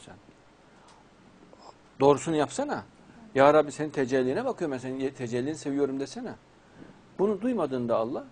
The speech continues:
yani bunu görmediğinde, bunu onda görmediğinde Allah elinden alıyor o zaman. O zaman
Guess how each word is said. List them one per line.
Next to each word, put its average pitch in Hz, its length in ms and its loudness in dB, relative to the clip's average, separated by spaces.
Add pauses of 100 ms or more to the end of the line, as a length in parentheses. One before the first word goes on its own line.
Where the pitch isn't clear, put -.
yani 110 160 -6
bunu 123 240 -2 (220)
görmediğinde, 101 760 2 (880)
bunu 113 200 0
onda 127 240 4
görmediğinde 98 540 2
Allah 135 200 -10 (100)
elinden 156 320 0
alıyor 98 260 -8
o - 20 -16
zaman. - 260 -20 (1600)
O 185 140 2
zaman 151 280 -4